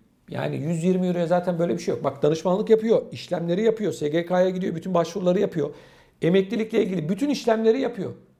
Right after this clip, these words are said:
Ya bugün ben Türkiye'ye gidiyorum desem gidiş geliş en az beş yüz euro para harcarım. E paran cebinde, evinden, oturduğun yerden yapacağın tek bir şey şu anda ekranın altında gördüğün telefon numarasını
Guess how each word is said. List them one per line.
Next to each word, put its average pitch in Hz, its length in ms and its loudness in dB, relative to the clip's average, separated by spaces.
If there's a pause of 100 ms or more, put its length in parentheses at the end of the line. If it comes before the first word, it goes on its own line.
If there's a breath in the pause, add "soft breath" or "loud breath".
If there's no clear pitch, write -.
(280)
Ya 143 100 -4
bugün 254 240 2
ben 240 180 2
Türkiye'ye 254 360 0
gidiyorum 226 460 2
desem 247 320 0 (380 loud breath)
gidiş 262 360 0
geliş 247 400 0
en 247 160 4
az 233 240 0
beş 277 240 4
yüz 254 140 -4
euro 240 200 0
para 247 220 2
harcarım. 208 300 -2 (800)
E 160 100 -2
paran 254 280 4
cebinde, 226 340 0
evinden, 226 480 0
oturduğun 233 340 -2
yerden 180 320 0
yapacağın 208 400 -2
tek 233 220 0
bir - 40 -10
şey 180 180 -2 (300 loud breath)
şu - 180 2
anda 214 240 2
ekranın 226 420 0
altında 220 380 0
gördüğün 208 380 0
telefon 214 420 0
numarasını 214 560 0